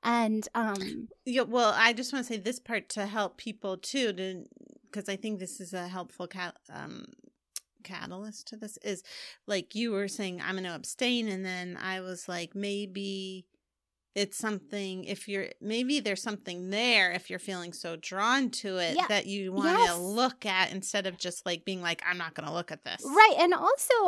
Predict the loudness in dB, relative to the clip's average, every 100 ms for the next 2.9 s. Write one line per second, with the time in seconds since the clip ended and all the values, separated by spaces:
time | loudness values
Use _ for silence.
0 | 8 8 6 4 2 4 4 4 2 4
1 | 4 6 4 4 0 -2 -2 0 0 -2
2 | _ _ _ -2 4 6 6 2 -2